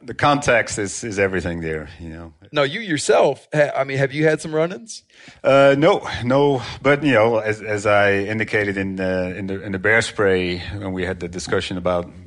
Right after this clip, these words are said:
Speaker 1: you know, use of bear spray versus firearms, uh, in our work, we try to do everything we can to, to avoid encounters. And,
Speaker 2: Yeah.
Speaker 1: and we can do things that the hunt-, hunter doesn't have the luxury of doing, you know, like shouting and,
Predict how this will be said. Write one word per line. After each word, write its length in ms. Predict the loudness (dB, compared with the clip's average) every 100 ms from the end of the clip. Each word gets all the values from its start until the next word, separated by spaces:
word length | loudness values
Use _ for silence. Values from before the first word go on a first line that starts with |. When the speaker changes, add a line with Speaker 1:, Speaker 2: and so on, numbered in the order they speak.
| -16
Speaker 1:
you 80 |
know, 80 | -14
use 320 | -12 -8 -8
of 140 | -8 -4
bear 160 | -4
spray 260 | -2 -4 -4
versus 360 | -4 -8 -10 -12
firearms, 760 | -6 -4 -2 -2 -4 -6 -8 -14 -18 -20 -20 -14
uh, 380 | -2 0 2 0
in 100 | 0
our 160 | 4 4
work, 340 | 6 6 6
we 80 | 0
try 260 | 0 4 4
to 80 | 4
do 160 | 4
everything 440 | 4 4 2 0 -2
we 60 | -2
can 440 | -4 -2 -2 -4
to, 720 | -6 -4 -2 -2 -2 -4 -6 -8
to 160 | -6
avoid 380 | 0 4 4 4 -4 -12
encounters. 640 | -8 -4 -4 -6 -12 -10
And, 240 | -6 -4
Speaker 2:
Yeah. 200 | -2 -4 -6 -14 -14 -2
Speaker 1:
and 100 | 2
we 80 | 4
can 120 | 4
do 160 | 2 4
things 320 | 2 2 2
that 220 | 2 0 -2
the 200 | -2 2
hunt-, 260 | 2 2 -2
hunter 360 | 0 0 2 4
doesn't 240 | 4 4
have 140 | 2 2
the 80 |
luxury 360 | 2 2 2 -2
of 80 | 0
doing, 320 | 2 2 0
you 60 | -2
know, 120 | -2
like 200 | -2 -2
shouting 560 | 0 4 4 2 -2 -4
and, 180 | -8